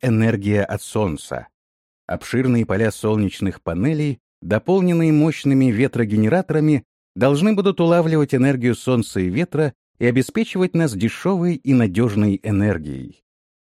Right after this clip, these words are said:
Энергия даром. Такова была мечта. Однако реальность оказалась иной. Стоимость возобновляемой энергии падает уже несколько десятилетий, но падает мучительно медленно.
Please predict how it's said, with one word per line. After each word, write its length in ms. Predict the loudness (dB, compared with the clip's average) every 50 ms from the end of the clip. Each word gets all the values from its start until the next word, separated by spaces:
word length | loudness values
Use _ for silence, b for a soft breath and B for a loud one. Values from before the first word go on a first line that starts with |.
| _ -2
Энергия 540 | 0 2 4 2 2 0 0 0 0 0 0
даром. 640 | 0 0 0 0 0 0 0 -2 -4 -6 -8 -12 _ _ _ _ _
Такова 400 | -4 -2 0 0 0 2 2 2
была 240 | 0 -2 -4 -6 -6
мечта. 560 | -6 -8 -8 -10 -10 -8 -8 -6 -6 -8 -12 -18 _ _ _ _ _ _ _ _ _ _ _ _ _ _ _ _ _
Однако 400 | -4 -2 0 0 0 2 0 0
реальность 520 | 2 2 2 2 2 0 0 -2 -2 -4
оказалась 540 | -2 -2 0 0 0 0 0 -2 -2 -2 -2
иной. 320 | -2 -2 -2 -4 -8 -12 -16 _ _ _ _ _ _ _
Стоимость 600 | -20 -8 -2 0 2 2 2 2 2 0 -2 -4 -4
возобновляемой 720 | -2 -2 0 0 2 0 2 2 2 2 2 2 2 2
энергии 420 | 2 2 0 0 -2 -2 -2 -2
падает 560 | -2 -2 -2 0 0 0 0 0 -2 0 -2 -2
уже 180 | -2 0 0
несколько 540 | 2 2 2 0 -2 -4 -6 -6 -4 -4 -2
десятилетий, 840 | -2 -2 -4 -4 -4 -4 -2 -2 -2 -2 -2 -4 -8 -10 -10 -14 -18 _ _ _ _ _ _ -4
но 160 | -4 -4 -4
падает 580 | -4 -2 -2 -2 0 0 -2 -2 -4 -6 -10 -6
мучительно 840 | -2 0 0 0 0 -2 -4 -6 -6 -4 -4 -2 0 2 4 4
медленно. 760 | 4 4 4 4 2 0 -2 -4 -6 -6 -6 -6 -8 -10 -12